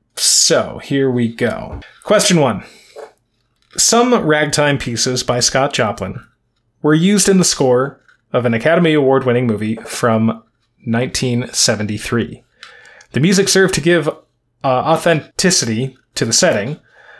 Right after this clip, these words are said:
and it was starring Robert Redford and Paul Newman. What was this film?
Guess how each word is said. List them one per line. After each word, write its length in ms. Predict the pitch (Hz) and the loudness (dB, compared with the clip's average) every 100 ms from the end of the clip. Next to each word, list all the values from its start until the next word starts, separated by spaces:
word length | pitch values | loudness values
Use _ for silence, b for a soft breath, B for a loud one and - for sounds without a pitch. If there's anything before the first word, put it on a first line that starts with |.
| B B B | B B B
and 400 | - 143 147 143 | -2 0 2 0
it 160 | - 151 | -2 -2
was 220 | 143 135 | 0 0
starring 360 | - 160 170 170 | 2 4 4 2
Robert 440 | 135 139 160 170 | 2 0 2 2
Redford 480 | 139 117 147 156 - - - - _ | 2 0 0 -2 -4 -18 -20 -20 _
and 140 | 185 175 | 0 2
Paul 200 | 185 185 | 2 2
Newman. 460 | 202 160 92 - _ _ | 2 0 -4 -12 _ _
What 160 | - 190 | 0 2
was 180 | 190 - | 2 0
this 180 | - - | -2 0
film? 360 | - - - | -4 -6 -14